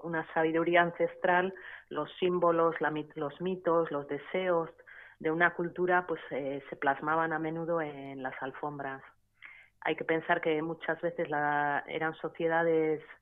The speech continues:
rurales en las que no había muchos medios de expresión como puede haber en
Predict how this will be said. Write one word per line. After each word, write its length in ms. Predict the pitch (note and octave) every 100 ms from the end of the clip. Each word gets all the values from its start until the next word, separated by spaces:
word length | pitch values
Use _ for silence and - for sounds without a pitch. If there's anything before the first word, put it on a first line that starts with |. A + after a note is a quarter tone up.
| _ - - -
rurales 640 | E3 E3+ F3 F#3 F3+ F#3+ F#3
en 80 | D#3
las 140 | C#3
que 540 | - E3 D3+ D3 D3 D3
no 180 | C#3+ E3
había 220 | E3 D#3+
muchos 340 | D#3 D#3 D3 C3+
medios 320 | D#3+ D3+ D3+
de 60 | D#3
expresión 540 | - - D3+ - D#3+
como 240 | D#3+ D3 C#3+
puede 160 | D#3
haber 200 | D#3
en 60 | D#3